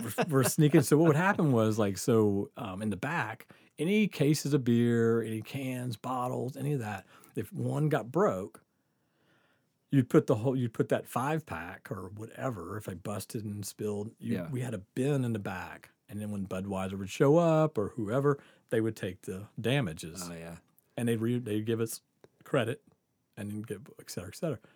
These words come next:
Speaker 1: So we figured out real quick that, like, no one accounts for this. No one counts it. No one says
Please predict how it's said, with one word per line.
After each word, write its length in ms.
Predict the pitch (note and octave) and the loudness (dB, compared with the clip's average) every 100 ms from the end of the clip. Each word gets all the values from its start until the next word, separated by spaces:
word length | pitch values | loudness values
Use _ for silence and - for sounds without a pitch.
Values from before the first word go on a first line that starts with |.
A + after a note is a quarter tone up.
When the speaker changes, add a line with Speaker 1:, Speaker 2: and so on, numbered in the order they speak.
| _ | _
Speaker 1:
So 120 | - | 2
we 100 | A#2+ G#3+ | 4 6
figured 260 | E3 B2+ | 8 8
out 140 | A2+ A2 | 6 6
real 180 | A2 | 4
quick 300 | G2 G#3 B3+ | 6 6 6
that, 120 | - A2 | 4 -4
like, 240 | A2 G2+ - _ - | -4 -6 -12 _ -2
no 80 | F#3+ | 2
one 160 | F3+ | 2
accounts 420 | G#2 - - A#3 | 2 -2 0 0
for 120 | - F2+ | -2 -4
this. 260 | F2 C#3+ - - - | -2 -4 -6 -6 2
No 60 | D#3 | 4
one 120 | B2 | 4
counts 420 | - A#2+ D#3 - | 0 -2 -2 2
it. 200 | A3 G#3+ - _ - - _ | 2 2 -8 _ -20 -20 _
No 120 | B2+ C#3 | 2 6
one 180 | E3+ F3+ | 6 6
says 360 | D#3 C#3+ B2+ | 6 4 2